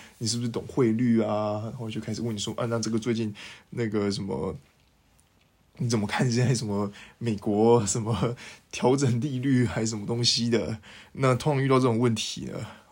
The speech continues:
我一律都会说：“我真的完全不知道，我完全没有研究，我完全不会，因为我，我是真的不会啊。”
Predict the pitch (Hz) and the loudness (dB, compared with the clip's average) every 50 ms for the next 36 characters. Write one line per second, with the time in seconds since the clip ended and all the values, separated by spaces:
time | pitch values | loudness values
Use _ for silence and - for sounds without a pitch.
0 | - - 123 117 110 107 104 110 113 131 131 117 110 113 110 104 113 107 104 - | -10 -4 0 2 2 4 4 4 4 4 4 4 4 4 4 4 4 2 2 0
1 | - - - - _ _ _ _ _ _ _ 110 110 - 120 117 107 98 92 - | -6 -16 -20 -20 _ _ _ _ _ _ _ -4 -2 0 0 0 0 0 -2 -2
2 | - - - - - - - 101 - - - - - - - 110 107 110 113 110 | -6 -6 -6 -6 -6 -4 -4 -4 -4 -6 -8 -16 -16 -10 -4 0 2 2 2 2
3 | 113 110 107 98 92 - - - - - - - - - _ - 113 110 110 113 | 0 0 0 0 0 -4 -6 -8 -8 -8 -8 -10 -12 -12 _ -2 0 2 2 2
4 | 110 - 120 101 98 - - - - - - - - _ _ _ _ _ _ - | 2 0 -2 -4 -6 -6 -6 -6 -8 -8 -12 -18 -20 _ _ _ _ _ _ -20
5 | _ _ _ _ _ _ 151 170 170 156 135 110 110 - - - - - 104 - | _ _ _ _ _ _ 2 2 2 2 2 -2 -4 -8 -8 -6 -4 -2 0 0
6 | 139 131 - 156 139 117 101 - - - - 110 - - - - - - | 2 2 4 4 4 2 0 -2 -6 -6 -6 -4 -4 -6 -6 -8 -12 -16